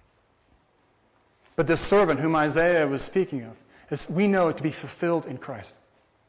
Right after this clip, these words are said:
Jesus was this great servant of God who fulfilled this.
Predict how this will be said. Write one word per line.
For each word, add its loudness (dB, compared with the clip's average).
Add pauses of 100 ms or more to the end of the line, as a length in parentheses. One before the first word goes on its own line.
(280)
Jesus 0
was -2
this -2
great 2
servant -2
of -10
God -8
who -14
fulfilled -16
this. -20